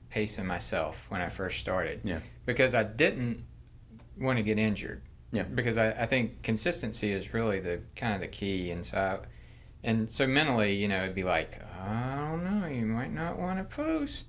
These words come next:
Speaker 2: <laughs>
Speaker 1: tomorrow," you know, that stuff.
Speaker 2: <laughs>
Speaker 1: So it took me, so that was March. So I think maybe as summer rolled in,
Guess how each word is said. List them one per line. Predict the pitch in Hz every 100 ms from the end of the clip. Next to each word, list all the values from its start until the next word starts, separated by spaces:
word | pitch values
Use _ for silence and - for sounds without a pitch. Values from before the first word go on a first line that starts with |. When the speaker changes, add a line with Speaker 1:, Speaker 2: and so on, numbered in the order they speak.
| -
Speaker 2:
<laughs> | 123
Speaker 1:
tomorrow," | 113 180 170 170 170 170 170
you | 135 131
know, | 123
that | 143
stuff. | - 123 113 165 -
Speaker 2:
<laughs> | - -
Speaker 1:
So | 170 214
it | 214
took | 226 156
me, | 143 127 127
so | -
that | 147 165
was | 127
March. | 120 120 110 -
So | - 156
I | 156
think | 247 160 -
maybe | 123 120 107
as | 98
summer | - 147 139 113
rolled | 107 101 101
in, | 98 95 90 90